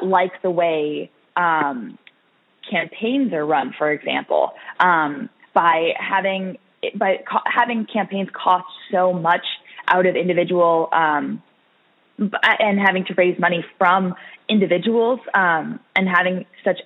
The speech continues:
high, the ability for individuals and corporations to give so much money, um, in, in kind of shady ways,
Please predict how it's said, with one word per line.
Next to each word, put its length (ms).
high, 540
the 100
ability 400
for 220
individuals 800
and 220
corporations 580
to 80
give 200
so 120
much 340
money, 380
um, 520
in, 240
in 160
kind 180
of 80
shady 280
ways, 340